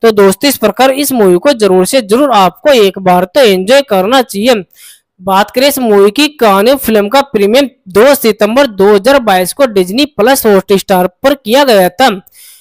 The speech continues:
पन्द्रह वर्षीय छात्रा समीक्षा की लाश बरामद हुई है,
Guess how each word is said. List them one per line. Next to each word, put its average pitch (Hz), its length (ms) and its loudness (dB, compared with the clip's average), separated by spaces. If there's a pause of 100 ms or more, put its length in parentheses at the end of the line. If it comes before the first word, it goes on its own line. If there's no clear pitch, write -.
(300)
पन्द्रह 214 320 0
वर्षीय 247 460 0
छात्रा 247 480 0
समीक्षा 202 460 -2
की 285 140 -4
लाश 247 300 0
बरामद 202 520 0
हुई 190 260 2
है, 214 200 2